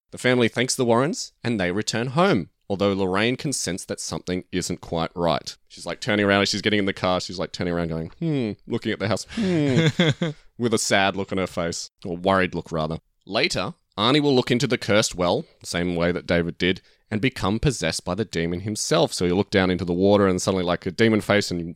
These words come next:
Speaker 1: we'll go, "Boo," and we'll all jump in the audience. And now he's possessed. And the next segment of the movie, probably the second hour of the movie,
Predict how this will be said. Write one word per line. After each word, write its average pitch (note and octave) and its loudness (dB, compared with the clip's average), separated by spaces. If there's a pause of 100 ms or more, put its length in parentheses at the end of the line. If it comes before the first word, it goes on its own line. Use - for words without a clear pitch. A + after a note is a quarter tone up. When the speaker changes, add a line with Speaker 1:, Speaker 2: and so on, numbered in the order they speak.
Speaker 1:
we'll F#2 -6
go, F2+ -2
"Boo," D3+ 6
and A2+ 4 (200)
we'll A2+ 4
all G#2+ 6
jump B2 0
in A#2+ 2
the A2+ 6
audience. C3+ 4 (200)
And F2+ -6
now E2 -4
he's G2 -6
possessed. G#2+ 0 (260)
And F#2 -8
the F#2 -4
next A#2+ -2
segment C#3 2
of C#3+ 0
the C#3+ 2
movie, C3 4
probably G2+ 2
the F2+ 0
second F#2 0
hour F#2 4
of F#2 2
the F2+ -2
movie, F2+ 0